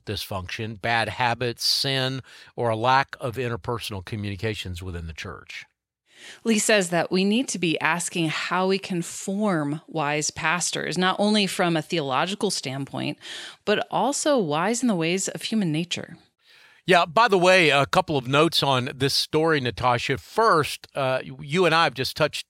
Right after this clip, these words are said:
Speaker 1: uh, the tip of the iceberg here. It's, uh, Brittany Smith wrote a, an excellent story, robust story, and I recommend it to anybody who might be interested in this topic, or perhaps they or their church are going through,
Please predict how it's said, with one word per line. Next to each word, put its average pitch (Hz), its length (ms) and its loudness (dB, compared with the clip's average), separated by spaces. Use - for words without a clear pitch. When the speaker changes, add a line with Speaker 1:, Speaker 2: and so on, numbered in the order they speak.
Speaker 1:
uh, 117 80 -6
the 110 140 -6
tip 170 220 -2
of 127 80 -4
the 117 100 0
iceberg 117 520 -2
here. 101 280 -2
It's, 127 180 -2
uh, 113 500 0
Brittany 120 540 -2
Smith 147 480 0
wrote 123 260 0
a, 110 240 0
an 110 180 -6
excellent 147 340 0
story, 131 340 -4
robust 120 520 2
story, 107 420 -4
and 110 80 -4
I 131 100 0
recommend 131 560 -4
it 117 140 -4
to 110 100 -6
anybody 110 600 -2
who 127 260 0
might 147 320 0
be 170 360 0
interested 165 520 -2
in 156 180 0
this 127 200 -2
topic, 190 560 0
or 180 300 2
perhaps 165 680 0
they 147 320 2
or 147 160 -2
their 135 140 -2
church 180 340 -8
are 131 60 -10
going 135 400 0
through, 143 560 -2